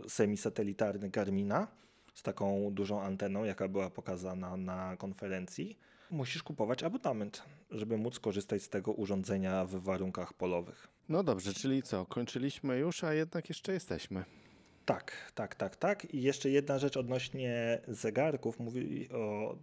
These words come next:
Speaker 1: źle o, odnośnie eSIM-a i transfery, że tego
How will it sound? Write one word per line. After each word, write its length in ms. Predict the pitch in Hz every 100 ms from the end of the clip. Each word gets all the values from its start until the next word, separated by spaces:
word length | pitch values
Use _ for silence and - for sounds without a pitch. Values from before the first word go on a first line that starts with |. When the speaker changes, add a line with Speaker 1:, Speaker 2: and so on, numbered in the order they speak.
| 135
Speaker 1:
źle 260 | 117 120 -
o, 280 | 101 110
odnośnie 400 | - 117 113 -
eSIM-a 460 | 196 - 156 107 139 -
i 240 | 110 107
transfery, 560 | - 110 104 170 135 117
że 200 | 131 110
tego 560 | - 107 98 160 151